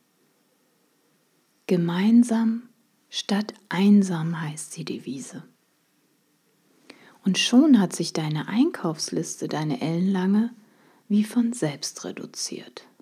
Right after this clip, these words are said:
Und den Schuh bezüglich eines mi-, missglückten Essens, also ich kann so angebrannte Schuhsohlen gut, <laughs>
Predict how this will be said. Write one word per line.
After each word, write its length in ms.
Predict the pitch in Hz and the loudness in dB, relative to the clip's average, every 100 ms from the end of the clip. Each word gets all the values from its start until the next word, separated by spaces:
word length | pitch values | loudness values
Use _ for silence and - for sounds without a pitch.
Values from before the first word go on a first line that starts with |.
| _ _ _ _ _ _ _ _ _ - | _ _ _ _ _ _ _ _ _ -4
Und 160 | 165 | -2
den 200 | 151 147 | -2 -2
Schuh 500 | - - 226 196 214 - - _ _ _ | -4 0 2 4 2 -4 -16 _ _ _
bezüglich 1000 | - 185 - - 277 - 175 165 - - - _ _ - | -2 -2 -4 -4 -4 0 -2 -2 -8 -18 -20 _ _ -10
eines 340 | 165 175 - | -4 -4 -2
mi-, 180 | 180 175 - - | -4 -4 -8 -2
missglückten 840 | 185 - - - - - - 175 | -2 -2 -4 -2 -2 -2 -2 0
Essens, 680 | 180 185 - - - - - _ _ _ _ _ _ _ _ _ _ _ _ | -2 -4 -4 -4 -6 -14 -20 _ _ _ _ _ _ _ _ _ _ _ _
also 200 | - 151 | -8 -6
ich 160 | 160 - | -6 -6
kann 200 | 170 160 | -2 0
so 100 | 151 | 0
angebrannte 680 | 147 165 170 170 160 151 151 | -2 0 0 -2 -6 -6 -6
Schuhsohlen 600 | - 196 226 165 147 147 | -4 -4 -2 -4 -2 -2
gut, 320 | 147 202 - | 0 0 -2
<laughs> 40 | - | -4